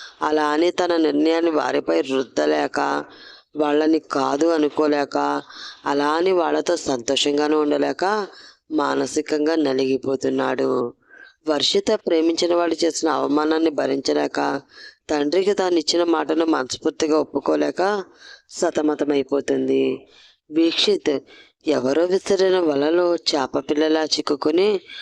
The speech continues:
వందనని ఎలా కన్విన్స్ చేయాలో తెలియక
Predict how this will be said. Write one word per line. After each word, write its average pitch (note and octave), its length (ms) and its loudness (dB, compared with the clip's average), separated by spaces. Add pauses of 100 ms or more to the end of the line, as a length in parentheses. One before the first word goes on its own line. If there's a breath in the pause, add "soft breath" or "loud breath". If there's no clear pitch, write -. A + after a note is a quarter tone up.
(220 loud breath)
వందనని E3+ 680 2
ఎలా D#3 340 2
కన్విన్స్ D#3 600 0
చేయాలో D#3 360 2
తెలియక D3+ 800 -2